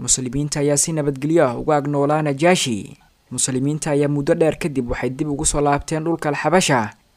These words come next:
iyadoo ay dhaceen axdaaf iyo ghazawaad dhowr ah. Rasuulka ayaana amray inay halkaasi sii joogaan, isagoona aan horey uga soo celin.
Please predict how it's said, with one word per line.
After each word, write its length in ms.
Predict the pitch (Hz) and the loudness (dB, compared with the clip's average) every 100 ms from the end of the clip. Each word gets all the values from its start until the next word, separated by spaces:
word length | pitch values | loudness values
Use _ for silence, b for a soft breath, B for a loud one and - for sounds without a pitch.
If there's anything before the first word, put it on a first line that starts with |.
| _ - | _ -8
iyadoo 320 | 127 147 151 | 0 2 4
ay 120 | 151 147 | 2 2
dhaceen 340 | 151 160 143 | 2 2 0
axdaaf 460 | 123 135 143 151 151 | -2 0 2 2 2
iyo 160 | 143 | 0
ghazawaad 480 | 139 135 147 160 156 | 0 0 4 4 4
dhowr 240 | 185 175 135 | 6 6 8
ah. 280 | 117 110 - _ _ | 6 2 -8 _ _
Rasuulka 440 | 131 - 156 143 147 | -2 2 2 2 2
ayaana 340 | 143 143 156 147 | 2 2 2 0
amray 240 | 143 147 | 0 0
inay 160 | 160 147 | 0 0
halkaasi 440 | 151 160 156 143 | -2 -2 -2 0
sii 200 | 143 175 | 0 0
joogaan, 380 | 151 156 156 151 | 2 2 4 2
isagoona 560 | 107 117 143 143 143 139 | 0 -2 0 2 2 2
aan 80 | 143 | 0
horey 200 | 147 160 | 2 2
uga 80 | 170 | 4
soo 140 | 170 147 | 4 2
celin. 480 | 127 120 113 98 | 0 0 -2 -4